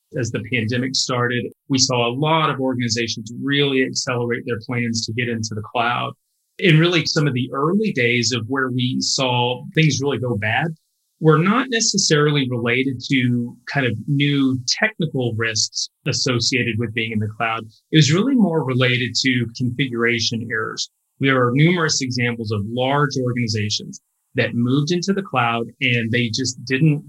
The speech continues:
you know, take the right steps to secure their systems and their data. They became available. And some of these larger hacks were not really related to hackers doing really technical attacks. It's really more that they were just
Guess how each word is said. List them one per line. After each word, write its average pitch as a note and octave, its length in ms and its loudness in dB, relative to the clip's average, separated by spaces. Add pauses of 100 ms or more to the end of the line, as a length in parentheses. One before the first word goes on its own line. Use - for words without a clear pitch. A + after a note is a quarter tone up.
you B2+ 160 0
know, A2+ 60 -4
take C3 280 -2
the B2 80 -10
right A#2+ 260 -4
steps - 420 -6
to A#2 120 -6
secure C3 580 -2
their G#2+ 160 -2
systems D#3 560 0
and A2 100 -2
their G#2+ 100 0
data. C3 440 2 (340)
They A#2+ 120 -2
became A#2 360 -2
available. C3+ 520 0
And C3 260 0 (180)
some - 240 2
of B2+ 100 2
these A#2 240 -2
larger B2+ 360 -2 (100)
hacks D#3 400 -2
were A#2+ 160 -2
not D#3 240 2 (100)
really D3+ 500 2 (120)
related B2+ 520 0 (100)
to A#2 200 0 (140)
hackers C3+ 500 0
doing A#2 240 -2
really A#2+ 320 -2 (140)
technical B2+ 480 -4
attacks. D3+ 480 -4 (240)
It's B2+ 180 2
really G#3+ 220 6
more B2+ 260 2
that B2 140 -8
they D3 140 0
were D#3 180 2
just A#2+ 220 -2